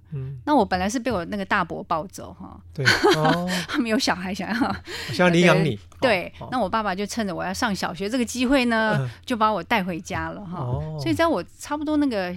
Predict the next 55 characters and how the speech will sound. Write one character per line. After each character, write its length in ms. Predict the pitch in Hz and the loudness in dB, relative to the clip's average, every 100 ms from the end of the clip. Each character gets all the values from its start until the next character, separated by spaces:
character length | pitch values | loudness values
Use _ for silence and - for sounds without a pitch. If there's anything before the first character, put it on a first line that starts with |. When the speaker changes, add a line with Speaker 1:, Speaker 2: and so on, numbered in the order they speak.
| 180 | -8
Speaker 2:
像 260 | - 311 | -2 0
是 80 | 277 | 2
要 160 | 277 247 | 0 0
懂 240 | 226 214 | -4 -6
事 160 | - 233 | -6 -6
的 100 | 196 | -4
年 200 | 170 170 | -6 -8
纪， 220 | 208 185 - - | -8 -12 -14 -16
Speaker 1:
对。 180 | - 127 117 | -10 -8 -8
Speaker 2:
我 80 | 180 | -6
就 140 | 247 | -6
知 120 | 233 | -4
道 140 | 240 220 | -2 -2
我 100 | 185 | -2
有 120 | 165 | -4
个 120 | 160 165 | -8 -10
哥 240 | 180 170 - | -8 -10 -10
哥， 320 | 170 165 165 175 - | -10 -8 -10 -12 -12
Speaker 1:
嗯 0 | |
哼。 100 | 147 | -6
Speaker 2:
大 100 | 208 | -4
我 100 | 170 | -4
两 220 | 170 151 | -6 -8
岁， 280 | 170 202 165 | -10 -10 -10
Speaker 1:
嗯。 60 | 185 | -6
Speaker 2:
但 120 | 233 | -4
是 200 | 240 226 | -4 -4
医 80 | 208 | -8
生 180 | 202 202 | -8 -8
说 160 | 196 190 | -8 -8
他 140 | 196 | -8
活 160 | 185 165 | -8 -12
不 120 | 185 | -12
过 380 | 185 170 147 - - - - | -10 -8 -10 -14 -20 -20 -10
大 140 | 190 | -8
概 280 | 185 165 156 - _ - - - | -6 -8 -10 -14 _ -20 -18 -8
八 140 | 190 | -8
九 180 | 175 - | -6 -12
岁。 360 | - - 185 - - - - - - | -12 -12 -12 -14 -20 -20 -20 -20 -16
Speaker 1:
哦。 140 | - 143 | -12 -6
Speaker 2:
也 80 | 202 | -2
就 120 | 320 | -2
是 160 | 320 339 | 0 -2
我 120 | 180 | -2
才 200 | - 180 | -4 -10
知 220 | 180 240 | -8 -6
道 300 | 226 226 180 180 - - - - | -4 -4 -4 -12 -18 -20 -20 -14
这 100 | - | -8
样 100 | 226 | -6
一 60 | 180 | -6
个 100 | 185 | -8
哥 180 | 185 180 | -8 -8
哥 160 | 180 | -8
之 220 | 175 - 190 | -10 -8 -6
后， 240 | 202 - | -6 -8